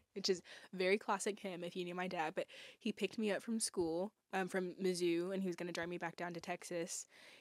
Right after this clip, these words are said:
And, um, he picks me up from my dorm, and he was like, "Hey, we're stopping in Kansas City on the way 'cause I'm gonna go have my first conversation with my Uncle Awesome,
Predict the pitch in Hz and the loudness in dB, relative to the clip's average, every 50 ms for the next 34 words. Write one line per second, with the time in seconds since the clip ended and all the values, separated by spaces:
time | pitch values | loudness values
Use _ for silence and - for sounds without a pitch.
0 | - - _ _ - 196 185 180 175 175 175 175 175 175 175 170 - - 175 170 | -20 -20 _ _ 0 2 2 4 2 2 2 0 0 -2 -4 -4 -2 0 0 2
1 | 170 170 - 190 - - - 208 - - 208 185 175 - 196 185 175 170 175 165 | 2 0 -2 -4 -4 -4 -6 -6 -2 0 0 0 0 0 -2 0 0 0 0 2
2 | 185 214 226 214 180 165 170 170 - 175 185 175 185 175 170 175 170 165 160 156 | 2 4 4 4 4 2 2 0 0 -2 -2 0 0 0 0 0 0 0 0 -2
3 | - - - - - - - - 202 202 190 185 - - 196 202 196 190 175 180 | -6 -12 -20 -20 -20 -6 2 6 6 6 6 6 4 2 2 2 2 2 0 0
4 | - - 185 175 170 - - 185 196 190 175 170 160 165 160 156 160 170 175 - | 0 0 0 0 0 0 0 2 2 2 2 2 2 2 2 2 2 0 -2 -2
5 | 180 170 165 160 165 165 165 165 170 - - - 175 165 165 - 170 165 - - | -2 0 0 0 0 2 2 2 2 0 -4 -4 -6 -6 -4 -2 0 0 2 2
6 | - 175 170 170 165 - 170 170 - 175 165 - 165 143 - 156 - - 143 135 | 0 0 -2 -2 -2 -2 -2 -2 -2 -4 -4 -2 -2 -2 -2 -2 -2 -2 -2 -2
7 | 151 160 - - - 139 135 170 | -2 -2 -4 -6 -6 -8 -10 -12